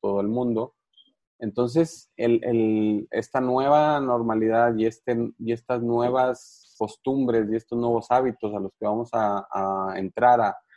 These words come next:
a, a experimentar, porque ev-, evidentemente tenemos que salir a la calle, vamos a tener que salir, vamos a tener que empezar a hacer nuestra vida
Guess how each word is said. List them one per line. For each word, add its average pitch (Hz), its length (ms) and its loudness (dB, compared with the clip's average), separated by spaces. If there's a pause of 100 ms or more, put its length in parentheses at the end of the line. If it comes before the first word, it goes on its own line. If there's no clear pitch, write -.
(400)
a, - 160 -6
a 110 80 -4
experimentar, 107 800 0
porque 101 420 -2 (160)
ev-, 104 240 -4
evidentemente 117 680 0
tenemos 110 420 -2
que 107 80 -4
salir 110 280 -2
a 135 60 0
la 123 160 0
calle, 123 320 -2
vamos 101 240 -6
a 104 80 -10
tener 104 320 -6
que 110 60 -10
salir, 110 380 0
vamos 107 220 -4
a 104 60 -8
tener 98 280 -6
que 107 80 -4
empezar 101 420 -2
a 110 60 0
hacer 104 220 -4
nuestra 101 420 -4
vida 110 300 -2